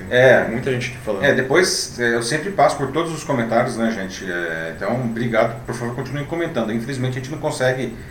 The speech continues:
Speaker 1: ler todos, mas eu passo depois por todos os comentários, tá? Na semana passada foram quatrocentos comentários daqui no Jornal da Live.
Speaker 2: Sim.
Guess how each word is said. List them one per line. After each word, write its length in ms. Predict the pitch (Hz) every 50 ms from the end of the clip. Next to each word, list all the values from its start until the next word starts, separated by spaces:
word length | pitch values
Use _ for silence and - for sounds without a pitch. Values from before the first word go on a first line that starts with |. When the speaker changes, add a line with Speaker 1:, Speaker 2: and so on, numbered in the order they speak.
| - - -
Speaker 1:
ler 380 | 113 113 127 139 139 139 - -
todos, 360 | 135 139 151 - 120 104 98
mas 220 | 107 113 110 110
eu 80 | 127 123
passo 280 | 123 120 123 123 - 139
depois 280 | 120 113 127 131 131
por 160 | - 135 131 - -
todos 280 | 135 147 156 170 180 185
os 80 | -
comentários, 640 | - - 202 202 196 196 - 117 113 110 101 95 -
tá? 100 | - 92
Na 80 | 92 95
semana 260 | - - 117 113 113
passada 380 | 117 123 117 - 120 131 135 131
foram 320 | - 139 151 165 160 - - - - - -
quatrocentos 720 | 143 139 139 139 147 - - - 156 156 165 156 143 127
comentários 540 | - 127 123 117 110 110 113 101 104 101 92
daqui 220 | 92 92 92 92 101
no 140 | 95 95
Jornal 240 | 92 95 95 95 95
da 80 | 95 92
Live. 240 | 87 82 82 82 -
Speaker 2:
Sim. 220 | - 87 87